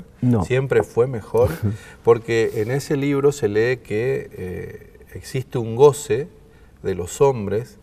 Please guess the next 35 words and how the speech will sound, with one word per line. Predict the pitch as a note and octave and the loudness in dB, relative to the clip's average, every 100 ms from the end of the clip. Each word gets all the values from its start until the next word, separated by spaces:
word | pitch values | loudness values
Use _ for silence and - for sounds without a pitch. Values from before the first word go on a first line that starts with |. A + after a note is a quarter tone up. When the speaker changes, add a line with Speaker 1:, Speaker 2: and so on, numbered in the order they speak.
| - - - | -20 -20 -16
Speaker 2:
de | F#2+ G2+ | -2 -2
que, | G2 F#2 F2+ F2 E2+ E2+ - - | 0 -4 -4 -4 -6 -8 -10 -10
de | F#2 F2+ | -8 0
cada | C3 B2+ A2+ | 4 6 6
época, | A#2 F#2+ F#2+ C3 C#3 | 4 2 -2 -2 -4
un | G2+ | -8
goce | F#2 A2+ A2+ | 0 0 2
de | |
los | G2+ | 2
Speaker 1:
Sí, | C3+ | 0
Speaker 2:
hombres | A#2 G#2 | 2 2
Speaker 1:
sí, | |
Speaker 2:
de | |
cada | F#2+ A#2 | 2 2
Speaker 1:
sí, | G#2+ | 2
sí. | |
Speaker 2:
época | G2+ A#2 A#2 D3+ A2+ | 0 -4 -4 0 0
de, | G2 F#2 G2 | 2 0 -4
de | G2+ G2+ | -2 -4
sentirse, | - F#2 - A#2 A#2 B2+ B2 - - - - | -2 -10 -10 -12 -6 -6 -6 -12 -20 -20 -18
y | - | -4
esto | G2+ A2+ G#2 | -4 -2 -4
me | F2+ | -4
parece | F2+ G#2 | -6 -6
genial, | F2 F2+ A2 G#2+ | -10 -10 -8 -6
¿no? | G#2+ G#2+ | -4 -2
Speaker 1:
Ah. | |
Speaker 2:
Víctimas | G#2 C#3+ - B2 G2+ | -2 -2 -6 -8 -6
de | F#2+ | -8
su | F2+ F#2+ | -10 -12
tiempo. | C3 D3 A2 G2+ | -4 -2 0 2
Speaker 1:
Víctimas | A#2+ C#3+ - C3+ A#2+ | 2 2 0 0 2
del | G#2 | 0
tiempo, | F2+ E2 E2 E2 | -2 -4 -4 -6
sí, | D#2+ F#2+ D#2 | -4 -4 -4